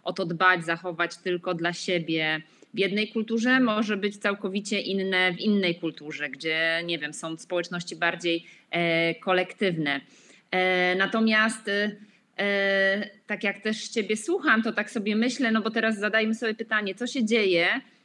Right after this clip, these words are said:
e, właśnie z dzieckiem w momencie, kiedy, e, przejdziemy na taki poziom już, e, konkretów, czyli jeżeli prywatność rozumiemy jako, e, jako na przykład zakaz, e,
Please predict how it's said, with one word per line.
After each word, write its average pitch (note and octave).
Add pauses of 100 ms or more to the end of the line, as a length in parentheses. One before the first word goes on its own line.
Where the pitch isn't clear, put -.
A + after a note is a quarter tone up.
(160)
e, G3
właśnie F#3
z E3
dzieckiem G#3
w A#3+
momencie, A3
kiedy, G3+ (300)
e, G3
przejdziemy G#3
na G#3
taki G#3
poziom G#3
już, F#3+
e, F#3+
konkretów, G3+
czyli F3 (240)
jeżeli G3
prywatność G#3+
rozumiemy F#3+
jako, F3+ (360)
e, F3+ (600)
jako F#3
na E3+
przykład E3+
zakaz, F3+
e, E3+